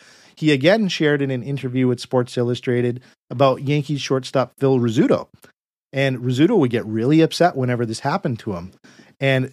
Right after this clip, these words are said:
this kinda egged on, by Huck's own admission, other players would do it even more to Rizzuto because he would get so upset when it happened. So let me read you his recount. This is what he had to say. Quote, "Phil Rizzuto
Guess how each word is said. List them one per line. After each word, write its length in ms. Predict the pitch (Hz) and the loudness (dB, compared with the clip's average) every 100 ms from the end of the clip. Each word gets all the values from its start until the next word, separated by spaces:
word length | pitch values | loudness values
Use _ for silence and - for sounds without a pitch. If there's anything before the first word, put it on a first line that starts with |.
| _ | _
this 220 | 131 160 | 0 0
kinda 380 | - 185 170 - | 2 2 2 2
egged 280 | 143 147 135 - | 2 2 -6 -2
on, 540 | 143 156 127 107 127 - _ - _ | 2 4 2 0 -4 -8 _ -20 _
by 160 | 120 120 | 0 0
Huck's 300 | 110 127 143 | 0 -4 -4
own 160 | 127 | -2
admission, 520 | 113 120 135 127 107 107 _ _ | 0 -2 -2 -2 -4 -6 _ _
other 160 | 127 131 | 0 0
players 340 | 131 131 123 | 4 2 4
would 80 | 120 | 0
do 160 | 120 123 | 2 2
it 60 | |
even 180 | 117 110 | 2 -2
more 240 | 107 120 143 | -2 0 2
to 80 | |
Rizzuto 420 | 120 113 104 101 92 | 2 0 -2 -4 -6
because 240 | 95 104 | -10 -6
he 80 | 113 | -6
would 120 | 101 | -4
get 160 | 117 - | -6 -6
so 320 | - 123 120 | -2 0 0
upset 340 | 98 - 123 | -2 -2 -2
when 160 | 120 95 | -2 -8
it 80 | 98 | -8
happened. 460 | 117 123 - 95 _ _ _ _ _ _ _ _ _ _ _ _ | -6 -6 -10 -18 _ _ _ _ _ _ _ _ _ _ _ _
So 120 | 139 | 2
let 100 | 165 | 2
me 100 | 226 | 2
read 220 | 185 165 | 0 0
you 140 | 151 127 | 0 2
his 200 | 139 117 | 0 -2
recount. 420 | 120 - 110 - _ _ - | -6 -4 -8 -10 _ _ -4
This 100 | 156 | 0
is 80 | |
what 120 | 156 143 | 2 4
he 60 | |
had 180 | 135 120 | 4 2
to 60 | 113 | -2
say. 180 | 104 - _ _ _ | -8 -8 _ _ _
Quote, 280 | 151 147 - _ | 2 2 -2 _
"Phil 200 | 226 269 | 2 4
Rizzuto 580 | 226 143 151 151 147 | 0 2 4 6 4